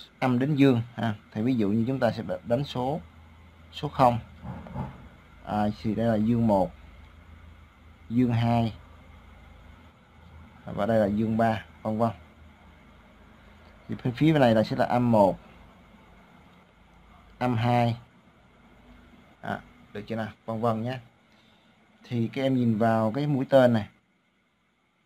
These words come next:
mũi tên là từ trái sang phải là chiều tăng lên nè, chúng ta sẽ viết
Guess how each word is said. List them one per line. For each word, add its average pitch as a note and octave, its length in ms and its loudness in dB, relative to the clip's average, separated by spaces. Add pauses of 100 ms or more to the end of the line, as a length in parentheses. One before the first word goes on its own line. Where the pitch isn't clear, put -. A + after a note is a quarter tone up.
(480)
mũi A#2 220 -8
tên B2+ 200 4
là A#2 200 2
từ A2 180 -2
trái C3+ 200 4
sang B2+ 200 -4
phải A2+ 300 -4
là B2 80 -4
chiều G#2 240 -6
tăng A#2+ 240 2
lên A2+ 140 0
nè, G#2 100 -4 (800)
chúng C#3+ 120 -10
ta B2 220 2
sẽ A2 220 -6
viết C3+ 180 -4